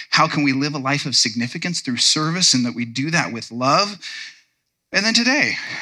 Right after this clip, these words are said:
how does God view money? So, so, I mean, if, I can't remember if it was Sesame Street or Electric Company, but I feel like we need that music of one of these things is not like the other, right? Do you have that, that kind of feeling there, at least at first blush? Um,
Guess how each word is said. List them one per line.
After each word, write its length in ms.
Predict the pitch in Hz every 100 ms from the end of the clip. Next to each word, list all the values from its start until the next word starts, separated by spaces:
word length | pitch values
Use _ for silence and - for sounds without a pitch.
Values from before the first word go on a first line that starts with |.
| - - _ _ _
how 120 | 156
does 140 | 190
God 160 | 170 185
view 160 | 175 185
money? 380 | 190 156 87 _ _ - - -
So, 240 | - 208 196
so, 300 | 226 208 170 - -
I 140 | 131 185
mean, 240 | 196 185 - -
if, 360 | 180 - - -
I 80 | 165
can't 180 | 208 196
remember 200 | 196 190
if 100 | 185
it 60 |
was 160 | 175 160
Sesame 480 | - 190 - 190 170
Street 280 | - 190
or 100 | 170
Electric 360 | 156 165 180 170
Company, 340 | 190 170 190
but 120 | 180 165
I 80 |
feel 160 | 156 190
like 160 | 185 180
we 80 |
need 140 | 180 170
that 180 | 156 156
music 480 | 160 202 170 156
of 160 | 151 139
one 200 | 147 185
of 80 | 190
these 280 | 190 180 -
things 260 | 180 170
is 160 | 160 143
not 160 | 151
like 240 | 139 160 -
the 140 | 165
other, 240 | 160 117 92
right? 320 | 139 151 208 - - - -
Do 60 |
you 140 | 170 156
have 200 | 170 165
that, 180 | 165 143
that 160 | 156 143
kind 160 | 170
of 80 | 147
feeling 420 | - 202 196 151
there, 300 | 139 135 139
at 120 | 147 165
least 540 | 170 208 - - - - - -
at 200 | 165 156
first 420 | 175 165 - 131
blush? 480 | 190 151 107 - -
Um, 480 | 156 151 143 139 151